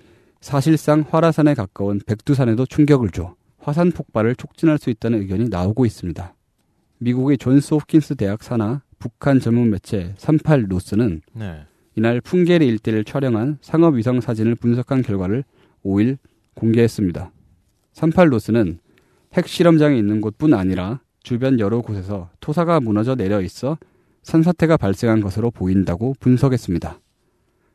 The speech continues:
Speaker 1: 또 해발 이천이백 미터 고지의 견고한 화강암 지대인 만탑산에서 이 같은 지형 변화가 중점적으로 관측됐다며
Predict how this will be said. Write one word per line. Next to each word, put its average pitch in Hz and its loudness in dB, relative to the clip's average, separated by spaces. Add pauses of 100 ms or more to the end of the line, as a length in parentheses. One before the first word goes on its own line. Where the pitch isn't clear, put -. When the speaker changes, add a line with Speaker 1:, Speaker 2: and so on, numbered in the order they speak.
(140)
Speaker 1:
또 143 0 (300)
해발 160 4
이천이백 113 2
미터 113 -4
고지의 101 -4
견고한 110 0
화강암 151 2
지대인 95 -2 (340)
만탑산에서 104 -2 (500)
이 120 -10
같은 123 2
지형 117 0
변화가 98 -2
중점적으로 120 0
관측됐다며 92 -4